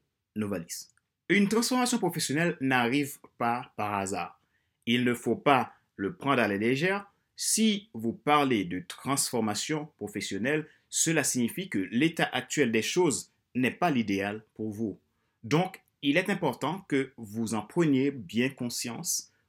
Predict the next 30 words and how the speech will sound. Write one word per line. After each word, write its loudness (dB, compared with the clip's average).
pour -2
ne -2
pas -8
répéter -4
les -6
mêmes 2
erreurs. -4
Question 0
de 0
réflexion. -2
Voici 2
un 2
exercice 0
que 2
vous -2
pouvez -4
faire -2
pour -6
entamer -2
dès 4
à 0
présent -4
votre 0
transformation -8
professionnelle. -12
Posez-vous 0
ces -2
questions -6
et -2
répondez-y -4